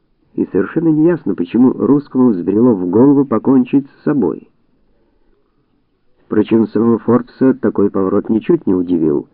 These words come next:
У этого Семёнова было сильное сотрясение мозга, что могло вызвать галлюцинации и беспричинный страх.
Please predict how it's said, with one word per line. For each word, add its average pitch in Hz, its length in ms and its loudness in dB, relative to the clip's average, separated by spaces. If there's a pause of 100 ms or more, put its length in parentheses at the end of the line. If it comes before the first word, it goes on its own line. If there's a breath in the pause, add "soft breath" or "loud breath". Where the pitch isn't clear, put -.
(480 soft breath)
У 85 60 -8
этого 92 300 -2
Семёнова 98 480 -2
было 92 240 -4 (100)
сильное 104 380 2
сотрясение 82 600 -4
мозга, 90 460 -2 (520)
что - 180 -8
могло 90 280 -2
вызвать 98 560 -2
галлюцинации 95 920 -4
и - 20 -2
беспричинный 95 680 -4
страх. - 500 -8